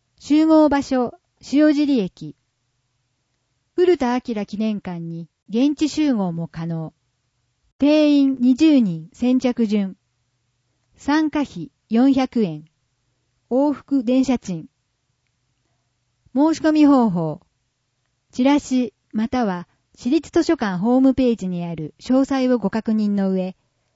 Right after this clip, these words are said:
図書館本館カウンター、電話、またはメール、ティーオーエスエイチオーアットマークシーアイティーワイドットエスエイチアイオージェイアイアールアイドッ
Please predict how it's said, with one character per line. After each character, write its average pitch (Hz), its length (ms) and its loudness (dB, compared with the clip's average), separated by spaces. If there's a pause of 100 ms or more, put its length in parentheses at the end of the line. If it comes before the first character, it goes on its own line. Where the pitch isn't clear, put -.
(340)
図 233 100 -4
書 330 160 2
館 226 220 -2
本 202 240 -4
館 208 280 -10
カ 202 180 -6
ウ 208 80 -2
ン 208 100 -6
タ - 140 -16
ー、 190 200 -14 (680)
電 254 280 2
話、 226 240 -4 (420)
ま 214 120 -8
た 277 160 -2
は 196 180 -6 (100)
メ 233 280 2
ー 233 40 0
ル、 214 220 -4 (760)
テ 277 100 -4
ィ 302 200 2
ー 302 100 4
オ 233 180 2
ー - 60 -20
エ 208 120 -4
ス 254 180 -4
エ 247 120 4
イ 233 80 -2
チ 233 200 -2
オ 185 240 -2
ー - 40 -20 (280)
ア 208 120 -6
ッ - 80 -8
ト 262 140 2
マ 247 180 2
ー 196 40 -6
ク 151 300 -14 (360)
シ 320 340 -2
ー 320 60 0
ア 302 60 0
イ 247 120 -2
テ - 120 -8
ィ 226 140 0
ー 220 40 0
ワ 208 140 0
イ 170 160 -10 (320)
ド 190 100 -2
ッ 190 60 -6 (140)
ト 190 240 -4 (420)
エ 220 120 -6
ス 294 160 -6
エ 302 160 0
イ 277 60 -4
チ 294 180 -4
ア 285 120 0
イ 269 140 0
オ 196 220 -2
ー 170 40 -16
ジ 254 120 -2
ェ 277 160 2
イ 285 40 0
ア 277 100 -2
イ 220 140 -2
ア 190 60 -6
ー 190 80 -4
ル 185 180 -2
ア 175 60 -6
イ 165 180 -12 (320)
ド 214 120 -2
ッ - 60 -10